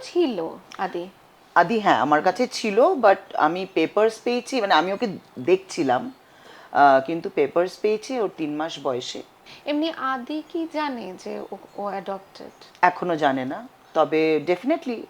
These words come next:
Speaker 2: ওর জানার অধিকার আছে। আহ, so আমি বলবো, উম, আমার, উম, একজন ডক্টর দিদি, উনি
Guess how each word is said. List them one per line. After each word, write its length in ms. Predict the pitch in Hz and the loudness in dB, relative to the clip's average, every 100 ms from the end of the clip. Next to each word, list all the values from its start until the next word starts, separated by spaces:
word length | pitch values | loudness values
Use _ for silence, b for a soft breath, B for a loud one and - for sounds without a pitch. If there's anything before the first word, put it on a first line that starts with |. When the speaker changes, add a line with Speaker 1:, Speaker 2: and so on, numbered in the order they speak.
| - | -4
Speaker 2:
ওর 220 | 160 160 | -4 2
জানার 320 | 160 147 170 | 2 4 2
অধিকার 380 | 156 160 175 165 | -2 -4 -4 -2
আছে। 320 | 151 - - - b b b b b | -4 -8 -18 -20 b b b b b
আহ, 640 | - 147 143 135 135 - 156 | 2 4 4 0 -2 -4 0
so 280 | 147 147 139 | 2 0 -2
আমি 300 | - 135 156 | -4 -2 -2
বলবো, 580 | 151 139 160 165 147 - - B B B B | -4 0 2 2 0 -4 -10 B B B B
উম, 300 | - 131 127 127 - | -4 -2 -2 -6 0
আমার, 480 | 143 151 151 147 - 131 139 | 4 6 4 2 0 2 2
উম, 380 | 139 135 131 123 - | 0 -2 -4 -6 -4
একজন 320 | 143 143 156 | -4 -2 0
ডক্টর 340 | 143 139 - 151 | 0 0 0 -4
দিদি, 340 | 143 156 151 | -2 -4 -2
উনি 320 | 147 151 156 | -4 -2 -4